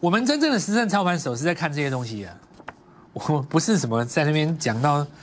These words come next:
对，就像有人来说什么哪一些股票是不是涨太多了？那我问你啊，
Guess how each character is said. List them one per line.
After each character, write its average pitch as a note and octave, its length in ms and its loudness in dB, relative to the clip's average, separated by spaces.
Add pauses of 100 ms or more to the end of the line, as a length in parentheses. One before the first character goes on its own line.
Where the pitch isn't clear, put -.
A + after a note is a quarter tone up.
(600)
对， E3 120 4
就 F#3+ 80 2
像 A#3+ 160 2
有 D3 120 0
人 C#3+ 320 -4
来 C#3+ 180 2
说 D#3+ 240 0
什 C#3 100 -2
么 B2 120 -2
哪 C3 200 0
一 D3 40 0
些 E3 160 0
股 B2+ 120 -6
票 D3 160 2
是 C#3 120 -4
不 C#3+ 40 -2
是 C3+ 60 -4
涨 G2+ 160 -2
太 B2 180 0
多 G#2 220 -4
了？ F#2 160 -8
那 D#3+ 180 0
我 A#2+ 120 -4
问 D3 180 0
你 G2+ 160 -4
啊， F2 160 -12